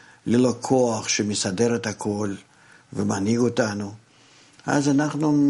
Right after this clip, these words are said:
מקבלים את זה כמצב שאנחנו, אה, לא רוצים ללכת לפי ההכוונה מלמעלה. ואז, אה, בצורה כזאת, אה, אז אנחנו מתקדמים על ידי המכות,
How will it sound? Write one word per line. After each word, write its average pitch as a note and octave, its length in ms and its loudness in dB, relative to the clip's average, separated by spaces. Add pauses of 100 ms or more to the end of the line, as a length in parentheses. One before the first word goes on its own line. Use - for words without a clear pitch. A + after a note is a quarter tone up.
(160)
מקבלים C#3+ 540 2
את C3+ 120 2
זה D3+ 520 4
כמצב C#3+ 1700 0
שאנחנו, D3 840 -4 (640)
אה, D3 300 -2
לא D3+ 220 4
רוצים F3+ 340 -2
ללכת E3+ 520 0
לפי D3 440 0
ההכוונה A#2+ 1080 0
מלמעלה. A#2 720 0 (840)
ואז, C3+ 680 0
אה, B2+ 320 2 (480)
בצורה C#3 460 2
כזאת, E3 500 0 (120)
אה, - 60 -10 (840)
אז A#2+ 240 -2
אנחנו D#3 960 0
מתקדמים D#3 640 0
על A#2 100 2
ידי B2+ 280 2
המכות, C3 600 0